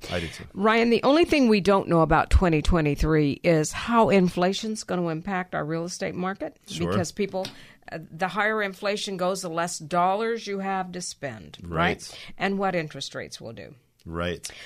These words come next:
Speaker 2: So when we say on the Carol Royce, uh, radio show, you can't, you can't time the market. We, we can't time the market because there are things that are out of the control of the real estate market. Interest
Speaker 1: Mm-hmm.
Speaker 2: rates and inflation. We,
Speaker 1: Right.
Speaker 2: we don't
Speaker 1: Yes.
Speaker 2: know. We
Speaker 1: Yes.
Speaker 2: don't know.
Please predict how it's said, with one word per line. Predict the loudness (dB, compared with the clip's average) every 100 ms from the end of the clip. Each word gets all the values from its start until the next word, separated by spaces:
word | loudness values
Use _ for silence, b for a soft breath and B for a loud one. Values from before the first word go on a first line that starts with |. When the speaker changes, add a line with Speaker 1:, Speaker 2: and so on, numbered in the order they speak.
| B
Speaker 2:
So | -2 2
when | 2 4
we | 4 4
say | 4 4 2 2
on | 2
the | 0
Carol | 0 2 4
Royce, | 4 2 0 -2
uh, | -2 0
radio | 2 2 4 2 0
show, | 0 0
you | 0 -2 -4
can't, | -6 -6 -4 -4 -6 -14 -14 -6
you | -4 -4
can't | -4 0 0 -2 B B B -10
time | 2 4 6 4 0
the | 0
market. | 2 2 0 -6 -8
We, | -6 0 2 4
we | 2
can't | 2 0 0 -2
time | 0 2 4
the | 4
market | 2 2 -2
because | -4 -2 -2 0
there | 0 2
are | 0
things | 2 2 2 -2 -6 B B
that | 0
are | 0 0
out | 0
of | 0
the | -2
control | -4 -6 -4 -2 -2
of | -2
the | -6
real | -4 -4
estate | -4 -6
market. | -6 -8 -10 -18 b b -2
Interest | 0 2 0 0
Speaker 1:
Mm-hmm. | 0
Speaker 2:
rates | 0 0
and | -2 -2
inflation. | -2 -4 -4 -6 -8 -14 _ _ -2
We, | 2 2
Speaker 1:
Right. |
Speaker 2:
we | 2 0
don't | 2 2 2
Speaker 1:
Yes. | 0
Speaker 2:
know. | -2 -2 -4
We | 0 0
Speaker 1:
Yes. | 0
Speaker 2:
don't | -4 -4
know. | -4